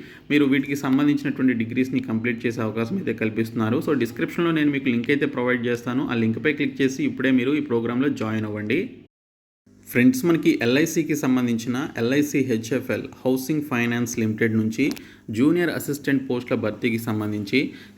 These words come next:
స్టేట్ వైడ్ వేకెన్సీస్తో టూ హండ్రెడ్ వేకెన్సీస్కి సంబంధించిన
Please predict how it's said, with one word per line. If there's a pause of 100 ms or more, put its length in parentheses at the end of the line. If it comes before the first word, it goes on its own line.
స్టేట్
వైడ్
వేకెన్సీస్తో (200)
టూ
హండ్రెడ్
వేకెన్సీస్కి
సంబంధించిన